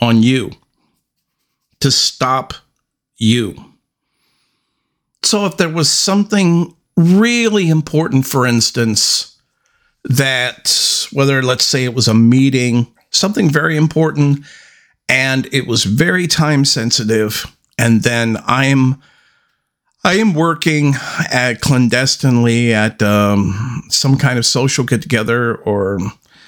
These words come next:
I don't know, a cocktail mixer or whatever the hell you want to call it. But I actually work for,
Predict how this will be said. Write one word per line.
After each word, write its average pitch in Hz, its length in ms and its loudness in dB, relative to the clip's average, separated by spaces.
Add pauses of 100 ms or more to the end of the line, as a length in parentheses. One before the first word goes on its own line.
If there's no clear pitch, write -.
(140)
I - 80 0
don't 113 40 2
know, 98 240 -2
a 95 40 -8
cocktail 127 520 -2
mixer 113 580 0
or 104 280 -2
whatever 131 340 0
the 131 60 0
hell 131 160 2
you 120 140 0
want 113 120 2
to 104 80 -4
call 110 320 0
it. - 220 -4 (580)
But 131 180 -2
I 147 160 -2
actually 160 420 0
work 123 300 0
for, 113 580 0